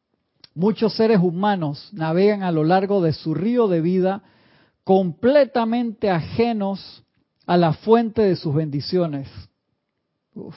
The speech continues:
sí. Pero aquel que además de estar alerta pueda pararse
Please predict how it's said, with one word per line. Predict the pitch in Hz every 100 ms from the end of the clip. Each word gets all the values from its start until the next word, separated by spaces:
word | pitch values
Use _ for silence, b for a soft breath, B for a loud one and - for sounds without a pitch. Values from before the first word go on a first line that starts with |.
| -
sí. | 165 - _ _ _ _ _ _ _ _
Pero | 185 175
aquel | 165 - 226 247 247 226
que | -
además | 175 160 160 202 196
de |
estar | 165 - 196
alerta | 190 180 196 185 - 160 147
pueda | - 202 240 214
pararse | 180 170 196 214 - 214 220